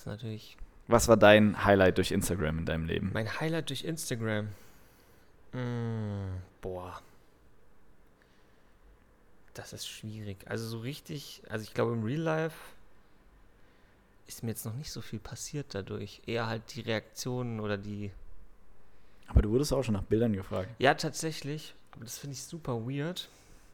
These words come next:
Speaker 1: Also das war natürlich schon ein Highlight, aber in dem Moment einfach nur unangenehm, weil du gehst ja einfach nicht davon aus, dass du so,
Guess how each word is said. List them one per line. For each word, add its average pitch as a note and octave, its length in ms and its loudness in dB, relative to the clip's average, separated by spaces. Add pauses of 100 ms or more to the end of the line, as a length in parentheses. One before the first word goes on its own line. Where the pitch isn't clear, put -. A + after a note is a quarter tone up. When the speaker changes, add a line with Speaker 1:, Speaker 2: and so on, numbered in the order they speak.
(1120)
Speaker 1:
Also C3+ 180 0
das C#3+ 180 -6
war D#3+ 100 6
natürlich D#3+ 320 -2
schon G3 320 0
ein D#3 40 -2
Highlight, F3+ 400 4
aber C3+ 120 -2
in C3+ 80 -2
dem D3+ 100 -2
Moment C3+ 200 0
einfach C3+ 280 -2
nur B2 180 -4
unangenehm, A2 640 -2
weil A#2 120 0
du A#2 340 -8
gehst C#3+ 260 -6
ja A#2+ 80 2
einfach B2 260 -2
nicht C3+ 200 -8
davon B2+ 240 -8
aus, A#2+ 540 -4
dass - 320 -4
du A#2+ 280 -8
so, A#2+ 400 -4